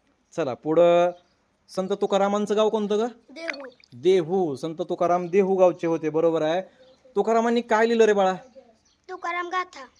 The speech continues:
Speaker 1: हा, गाथा लिहिलेत, बरोबर आहे. तुकारामांच्या अभंगाचा संग्रह आहे गाथा. संत रामदासांचं गाव कोणतं ग?
Speaker 2: जाम.
Speaker 1: जाम, बरोबर आहे. लीळाचरित्र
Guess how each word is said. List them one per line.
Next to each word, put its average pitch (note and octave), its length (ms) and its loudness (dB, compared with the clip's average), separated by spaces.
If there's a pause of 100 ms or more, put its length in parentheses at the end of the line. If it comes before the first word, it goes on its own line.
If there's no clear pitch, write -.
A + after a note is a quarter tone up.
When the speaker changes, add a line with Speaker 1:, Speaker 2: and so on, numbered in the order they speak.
(220)
Speaker 1:
हा, G3 360 2
गाथा F#3+ 360 2
लिहिलेत, F#3+ 260 2
बरोबर F3+ 360 2
आहे. E3+ 180 2
तुकारामांच्या F3 640 -2
अभंगाचा F3+ 440 -2
संग्रह E3+ 440 -4
आहे D#3+ 240 2
गाथा. D#3 560 -2 (880)
संत G#3 180 -2
रामदासांचं A3+ 580 2
गाव A3+ 140 4
कोणतं G3+ 280 -2
ग? F#3+ 40 -4 (280)
Speaker 2:
जाम. C#4+ 300 -14 (340)
Speaker 1:
जाम, D#3 560 0
बरोबर E3 320 0
आहे. F3 220 0 (800)
लीळाचरित्र A3+ 800 2